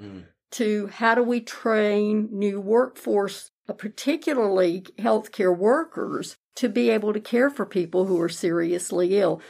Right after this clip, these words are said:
Speaker 2: So the recommendations cover everything from clinical care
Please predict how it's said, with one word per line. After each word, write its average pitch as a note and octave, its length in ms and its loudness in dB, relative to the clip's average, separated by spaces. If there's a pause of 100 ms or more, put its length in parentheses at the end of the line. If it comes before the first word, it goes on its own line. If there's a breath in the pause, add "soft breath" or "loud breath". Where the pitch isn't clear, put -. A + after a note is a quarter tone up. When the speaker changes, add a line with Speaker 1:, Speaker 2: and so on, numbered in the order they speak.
(120)
Speaker 2:
So G3+ 300 0
the F3 360 2
recommendations A3 1080 0
cover F#3+ 320 0
everything G#3 440 0
from E3+ 160 -4
clinical G3+ 420 -2
care F#3 500 0